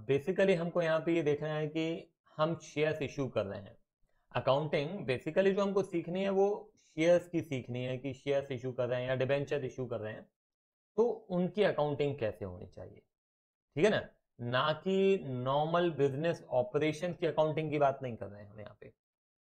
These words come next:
ठीक है। तो shares issue किए तो उसके लिए अलग प्रकार की एंट्रीज होती हैं,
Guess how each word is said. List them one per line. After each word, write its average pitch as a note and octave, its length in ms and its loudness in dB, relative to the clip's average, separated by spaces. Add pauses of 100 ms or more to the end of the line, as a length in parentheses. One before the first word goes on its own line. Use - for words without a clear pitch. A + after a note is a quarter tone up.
(160)
ठीक F3 100 0
है। A#3 80 2 (1080)
तो F#3 100 6 (600)
shares F3 420 4
issue F3+ 380 -2
किए F3 400 2
तो E3+ 240 -2
उसके - 520 -4
लिए F3+ 240 4
अलग G3+ 420 4
प्रकार C3+ 340 2
की C#3 160 -6
एंट्रीज A#2 500 -2
होती G2+ 220 -14
हैं, - 220 -20